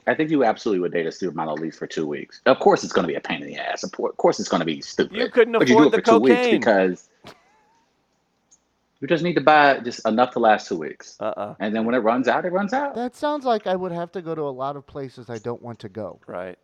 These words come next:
Speaker 2: With a lot
Speaker 1: But
Speaker 2: of
Speaker 1: it's
Speaker 2: guys.
Speaker 1: just for two weeks. It's just
Speaker 3: That's,
Speaker 1: for a couple of weeks.
Speaker 3: you,
Speaker 1: You
Speaker 3: I
Speaker 1: now
Speaker 3: don't think
Speaker 1: officially
Speaker 3: you
Speaker 1: have on your
Speaker 3: understand my
Speaker 1: resume
Speaker 3: mindset.
Speaker 1: dating a supermodel. But you have to understand, it's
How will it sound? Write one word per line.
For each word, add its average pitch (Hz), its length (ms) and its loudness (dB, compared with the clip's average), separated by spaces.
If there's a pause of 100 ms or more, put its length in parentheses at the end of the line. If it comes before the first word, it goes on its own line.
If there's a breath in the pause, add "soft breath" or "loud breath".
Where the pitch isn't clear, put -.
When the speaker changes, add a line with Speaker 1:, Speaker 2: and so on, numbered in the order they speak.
(300)
Speaker 2:
With 117 160 -8
a 127 60 0
lot 117 200 2
Speaker 1:
But - 40 -2
Speaker 2:
of 98 60 -2
Speaker 1:
it's 92 80 -12
Speaker 2:
guys. 117 280 4
Speaker 1:
just 110 120 -8
for 110 100 4
two 113 420 0
weeks. 104 600 0
It's 98 120 -4
just - 80 -8
Speaker 3:
That's, 175 200 0
Speaker 1:
for 110 120 4
a 98 60 0
couple 110 360 2
of 104 60 0
weeks. 110 240 2
Speaker 3:
you, 196 60 2
Speaker 1:
You 156 80 4
Speaker 3:
I 170 40 4
Speaker 1:
now 110 200 6
Speaker 3:
don't 120 100 6
think 107 100 2
Speaker 1:
officially 120 220 2
Speaker 3:
you - 40 4
Speaker 1:
have 107 120 4
on 110 80 -2
your 101 120 0
Speaker 3:
understand 113 380 4
my 127 120 4
Speaker 1:
resume 160 240 2
Speaker 3:
mindset. 117 320 -8
Speaker 1:
dating 120 520 4
a 107 120 -4
supermodel. 87 720 -4 (240 loud breath)
But - 180 0
you 123 80 -2
have 131 120 -8
to 143 80 4
understand, 156 320 2
it's - 100 -4